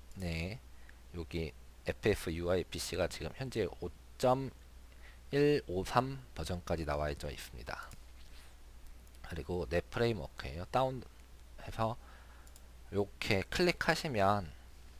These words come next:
네, 다운로드를 받을 수 있고요. 요거 다운받고, 그 다음에 요거 다운받고 하시면 여기 실시간, 예,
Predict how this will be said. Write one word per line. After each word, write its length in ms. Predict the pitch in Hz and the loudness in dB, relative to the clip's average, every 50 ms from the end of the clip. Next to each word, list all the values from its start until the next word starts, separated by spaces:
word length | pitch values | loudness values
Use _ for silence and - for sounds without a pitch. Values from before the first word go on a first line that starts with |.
| - - - - - - - - | -14 -14 -14 -16 -16 -16 -14 -10
네, 240 | - 95 90 82 78 - - | -6 -2 -2 -2 -2 0 4
다운로드를 720 | - 117 123 120 120 120 113 104 92 - 87 90 92 85 | 6 6 6 6 4 0 -2 -2 -2 -2 -2 -2 -2 -2
받을 320 | - - - 82 82 92 90 | -2 -2 -4 -2 -2 -2 -2
수 120 | - - | -2 -4
있고요. 420 | - - - - 82 101 117 113 107 - - - - - - - - - - - - - - - - - - - - - - - - - - - - - - - - - | -6 -6 -6 -2 0 0 0 0 -2 -8 -12 -16 -16 -16 -16 -16 -16 -16 -16 -18 -18 -18 -18 -16 -16 -16 -16 -16 -16 -16 -16 -18 -18 -18 -16 -16 -16 -16 -16 -16 -12 -4
요거 420 | 98 98 101 101 104 98 95 92 - - - - - - - - - - - - - - - - - - - - - - - - - - - - - - - - - - - - - - - - | 0 0 2 4 6 6 6 6 4 0 -8 -16 -18 -18 -18 -18 -18 -18 -18 -18 -16 -16 -16 -16 -16 -16 -18 -18 -18 -16 -16 -16 -16 -16 -16 -16 -16 -16 -16 -16 -18 -18 -18 -18 -16 -16 -2 2
다운받고, 800 | - 127 131 135 123 - 107 - - - - 143 156 180 196 - - - | 6 6 6 6 4 2 -2 -4 -4 0 4 6 6 6 4 0 -4 -10
그 80 | - - | -12 -6
다음에 340 | - 82 85 90 87 82 82 - | -4 -2 0 0 -2 -2 -2 -4
요거 200 | 82 82 87 80 | -6 -4 -4 -4
다운받고 920 | - - 107 113 120 107 - - - - - - - - 110 120 131 131 - - - - - - - | 0 2 4 4 4 2 -2 -6 -8 -8 -10 -10 -4 0 0 2 0 0 -4 -10 -16 -16 -16 -16 -14
하시면 720 | - - - 143 - - 139 107 87 87 90 92 92 85 76 - - - - - - - - - - - - - - - - - - - - - - - - - - - - - - - - - - - - | -2 0 2 2 2 2 2 4 6 6 8 6 6 4 0 -6 -10 -14 -16 -16 -16 -18 -16 -16 -16 -16 -16 -16 -18 -18 -16 -16 -16 -16 -16 -16 -16 -16 -16 -2 0 0 0 0 -6 -12 -14 -14 -14 -8 -6
여기 200 | 107 98 90 92 | -4 0 0 2
실시간, 680 | 92 - 165 160 - - 156 143 127 104 98 98 82 - - - - - - - - - - | 2 2 2 0 2 2 4 6 8 8 8 6 4 0 -6 -12 -14 -14 -14 -14 -12 -6 -2
예, 240 | 98 90 85 82 | 0 2 2 0